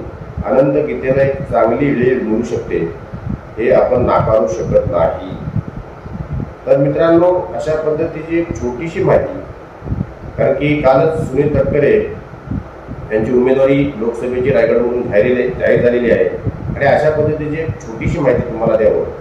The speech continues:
द्यावी असं मला वाटलं, कारण की सुनील तटकरे यांचे नेहमीच कट्टर विरोधक असलेले भरत गोगावले, ज्यांच्याकडं एक लाख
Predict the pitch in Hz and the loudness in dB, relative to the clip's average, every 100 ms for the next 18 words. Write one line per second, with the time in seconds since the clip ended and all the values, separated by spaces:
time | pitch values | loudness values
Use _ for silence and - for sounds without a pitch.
0 | - - - - - - - - 117 113 | -14 -14 -8 2 4 4 2 0 -2 0
1 | 113 98 95 - 98 104 110 90 87 - | 2 2 -2 -6 0 2 2 0 0 -4
2 | - - 127 - 143 147 147 147 - - | -6 0 0 0 0 0 0 -4 -10 -16
3 | - - - - - - 131 165 151 143 | -16 -16 -18 -18 -18 -8 0 0 2 2
4 | 147 151 151 165 139 135 131 156 165 - | 2 4 4 4 2 0 0 -2 0 -2
5 | - 123 127 143 - - - - 185 - | -4 0 2 2 0 -2 -2 0 2 2
6 | - - - - - - - - - - | 0 -4 -10 -14 -16 -18 -16 -16 -14 -12
7 | - 113 160 196 202 - 147 147 143 - | -4 2 4 4 4 4 4 4 4 4
8 | 143 - 113 120 147 143 147 147 - - | 2 2 2 4 4 4 2 -2 -8 -10
9 | - - - - 104 110 139 156 160 165 | -10 -12 -12 -8 0 0 2 2 4 4
10 | 170 170 - - - - - - - - | 4 0 -10 -12 -12 -12 -12 -10 -12 -10
11 | - - - 139 143 151 | -8 -8 -2 0 2 2